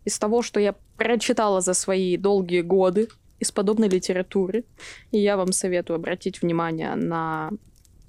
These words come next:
Колин Гувер, на Пенелопу Дуглас и ее "Ночь дьявола" цикл, а, "Гипотеза любви" Змей Голубка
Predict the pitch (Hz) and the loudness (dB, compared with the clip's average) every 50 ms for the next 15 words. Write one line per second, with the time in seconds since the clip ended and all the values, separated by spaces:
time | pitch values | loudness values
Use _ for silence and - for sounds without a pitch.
0 | - 214 - - 240 233 202 196 185 170 175 175 180 226 - _ _ _ _ - | -14 -6 0 2 2 4 4 4 4 2 2 2 2 0 -2 _ _ _ _ -20
1 | - - - - - - - - - - 202 202 196 190 190 185 180 180 - 202 | -20 -20 -20 -16 -16 -16 -16 -12 -4 0 2 2 4 2 2 0 0 -2 -2 0
2 | 190 202 202 202 190 - 190 180 190 190 180 - 180 175 - - 180 180 175 175 | 0 2 2 2 2 0 0 0 0 0 2 2 0 0 0 -2 -4 -4 -4 -4
3 | 175 185 185 175 175 175 175 - - - - - 180 - 180 175 165 160 151 165 | -2 0 0 2 2 2 0 0 -2 -4 -6 -6 -2 0 2 2 2 0 0 0
4 | 190 226 254 - - _ - - - 262 247 - - 262 285 - - - - - | 0 -2 -4 -6 -14 _ -10 -4 -2 -2 -2 0 0 -2 -2 -4 -10 -18 -12 -10
5 | - - - - - - - 196 190 185 180 175 170 170 175 202 - 220 208 190 | -10 -10 -10 -12 -6 -2 0 0 2 2 2 0 0 0 0 0 0 0 -2 0
6 | 180 165 175 170 170 175 165 170 170 196 185 170 165 165 160 170 170 175 170 165 | 0 0 0 2 0 0 -2 0 2 2 4 4 4 2 2 2 2 2 4 2
7 | 160 160 160 165 160 160 165 165 - - - 294 302 349 | 2 0 0 0 0 2 0 -2 -2 0 0 2 2 2